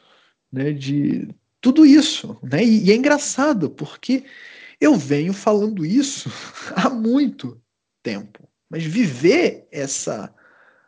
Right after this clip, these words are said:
essa, essa elevação de sentimentos,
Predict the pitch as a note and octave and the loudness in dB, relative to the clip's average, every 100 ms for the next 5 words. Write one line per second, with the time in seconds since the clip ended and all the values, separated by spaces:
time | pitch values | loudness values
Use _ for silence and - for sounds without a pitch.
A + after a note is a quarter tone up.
0 | _ - C#2 - - A1+ - - C3+ _ | _ -14 -12 -12 -14 -16 -18 -20 -20 _
1 | _ _ _ _ _ - - - - - | _ _ _ _ _ -20 -20 -20 -8 -6
2 | D#3 - _ _ _ _ _ - - - | -6 -8 _ _ _ _ _ -20 -20 -20
3 | _ _ _ - D3+ D#3 C#3+ C#3 C3+ - | _ _ _ -6 0 2 0 -4 -6 -8
4 | F3+ G3 C#3 C3+ - - D3+ D3+ - B2+ | -4 -4 -4 -6 -6 -8 -6 -6 -8 -10
5 | A#2+ D#3+ G#3 - B2+ - - | -8 -8 -8 -10 -12 -12 -20